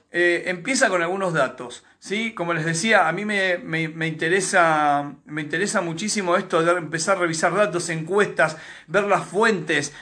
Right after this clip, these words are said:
ver quién dice qué cosa respecto del uso del celular. Esta es una de las demandas que tenemos del mundo. Por eso te, te daba la referencia recién de la energía. Si vos gastás mucha energía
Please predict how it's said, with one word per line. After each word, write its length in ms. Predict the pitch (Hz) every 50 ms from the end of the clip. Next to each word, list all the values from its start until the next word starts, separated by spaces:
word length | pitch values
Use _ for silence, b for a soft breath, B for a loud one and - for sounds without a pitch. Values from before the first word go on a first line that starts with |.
| B -
ver 260 | 151 202 214 208 170
quién 280 | 160 233 240 233 226 196
dice 360 | 214 226 226 214 - 220 -
qué 200 | - 214 214 220
cosa 360 | - 226 233 220 - - 165
respecto 560 | 151 151 156 - - 175 160 160 - - 147 147
del 140 | 143 139
uso 220 | 151 160 - - 143
del 100 | 135 131
celular. 500 | - 143 131 131 135 135 135 120 117 B B B B B B
Esta 260 | - 254 254 254 240 208
es 140 | - -
una 180 | 233 240 233 214
de 80 | 190 180
las 180 | 175 160 156
demandas 600 | 165 165 175 190 214 220 226 208 180 156 147 143
que 100 | 143 143
tenemos 400 | - 139 139 143 143 143 135 135
del 120 | 139 139 143
mundo. 300 | 147 143 139 127 131 135
Por 100 | 175 202
eso 100 | 202 170
te, 240 | 165 175 175 170
te 120 | - - 165
daba 200 | 170 185 202 196
la 100 | 185 170
referencia 500 | 156 160 151 160 160 165 190 165 190 175
recién 240 | 156 147 - 180 180
de 80 | 175
la 100 | 156 156
energía. 520 | 147 143 143 143 - 226 226 208 170 143 139
Si 140 | - -
vos 160 | 156 180 202 185
gastás 340 | 190 185 185 214 185 156
mucha 280 | 160 180 202 190 - 196
energía 480 | 190 185 165 - 208 180 160 147 143